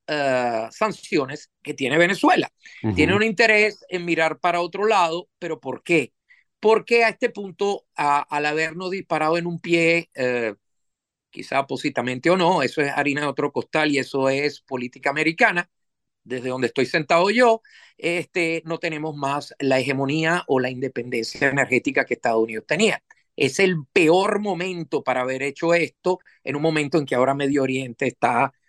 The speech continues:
Speaker 1: completamente, eh, de, en, en llamas. Ok, entonces ahora dependemos de quién, de todos estos países que de paso ya no son grandes aliados de Estados Unidos, y con el hecho de los votos de los environmentalistas,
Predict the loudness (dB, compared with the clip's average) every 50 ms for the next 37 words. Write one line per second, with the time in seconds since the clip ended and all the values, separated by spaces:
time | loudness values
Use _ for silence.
0 | _ _ 0 0 0 2 2 2 2 2 0 -2 -2 0 -2 -2 -2 -2 0 2
1 | 4 4 4 2 0 _ _ _ _ _ _ _ -12 -10 -8 -6 -4 -4 -6 -4
2 | -4 -6 -6 -6 -8 -14 -18 -16 -14 -10 -8 -6 -4 -4 -4 -4 -2 2 2 4
3 | 6 6 4 4 0 -6 -8 -8 -6 -8 -8 -12 _ _ -8 -2 -2 0 0 0
4 | -2 0 -2 0 0 2 4 4 4 6 4 4 2 2 0 -2 -4 0 0 0
5 | 0 0 0 -2 -2 -4 -4 -6 -6 -6 -8 _ _ _ _ _ _ _ _ _
6 | _ -8 -8 -4 0 2 2 2 2 2 0 0 2 4 4 4 4 4 2 0
7 | -2 0 -2 -2 0 -2 -4 -4 -4 -8 -6 -6 -2 -2 -2 -2 -2 -4 -6 -6
8 | -6 -4 -4 -2 -2 -2 -2 -2 -2 0 0 0 0 0 -2 0 0 -2 -2 -2
9 | -4 -4 -2 0 0 0 0 -2 -2 -6 -6 -6 _ _ _ _ _ _ _ _
10 | -8 -4 -4 -2 0 -2 -2 -4 0 0 0 0 2 0 -2 -2 -4 -4 -4 -2
11 | 0 0 0 0 0 0 -2 -2 -2 -2 0 0 0 0 0 -2 -2 -2 -2 -2
12 | -2 -4 -4 -6 -8 -8 -10 -12 _ 0 0 0 0 -2 -6 -6 -8 -8 -6 -6
13 | -4 -4 -4 -4 -6 -8 _ _ -8 -8 -8 -8